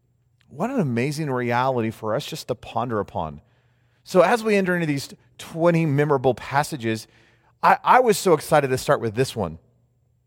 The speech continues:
because it is a great reminder of the reality of the gospel of Jesus Christ, that when we come to Jesus, we are not the same people that we once were.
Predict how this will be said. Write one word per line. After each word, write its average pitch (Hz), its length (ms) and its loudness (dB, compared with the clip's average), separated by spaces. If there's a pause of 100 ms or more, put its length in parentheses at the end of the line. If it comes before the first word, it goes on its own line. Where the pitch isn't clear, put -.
(380)
because 156 300 -2
it 170 80 2
is 160 120 0
a 151 80 0
great 160 640 0 (380)
reminder 156 760 2
of 135 180 -2
the 127 100 -2
reality 139 680 2
of 120 200 -6
the 110 100 0
gospel 143 600 0
of 120 80 0
Jesus 113 340 -10
Christ, - 460 -10 (580)
that 165 140 6
when 165 280 6
we 226 140 2
come 202 240 -4
to 202 80 4
Jesus, 135 400 -4
we 147 240 0
are 156 120 2
not 131 340 -2
the 139 100 -4
same 131 280 -6
people 123 340 -4
that 110 120 0
we 120 100 -4
once 110 320 -4
were. 87 280 -10